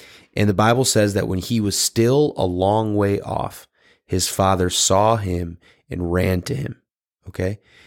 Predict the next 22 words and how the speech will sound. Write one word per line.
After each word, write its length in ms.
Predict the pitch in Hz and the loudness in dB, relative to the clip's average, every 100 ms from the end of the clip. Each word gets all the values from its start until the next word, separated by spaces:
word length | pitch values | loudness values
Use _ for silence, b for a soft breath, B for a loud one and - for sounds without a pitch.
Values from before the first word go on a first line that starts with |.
| b | b
And 100 | - | -2
the 60 | 104 | 0
son 300 | - 123 131 | 2 4 2
said, 360 | - 123 123 - | 2 2 0 0
and 80 | 110 | 2
then 120 | 107 | 4
when 100 | 107 | 2
his 80 | 98 | 0
father 300 | 107 117 117 | 0 0 2
got 160 | 113 | 0
it, 40 | 113 | 0
the 80 | |
son 220 | 107 123 123 | 0 2 2
said 180 | 127 | 2
exactly 520 | 120 98 101 104 - 117 | 2 2 2 2 0 0
what 100 | 110 | 0
he 40 | |
said 160 | - 107 | 0 0
he 60 | |
was 100 | 104 | 0
gonna 100 | 104 | -2
say. 240 | 101 117 | 0 -2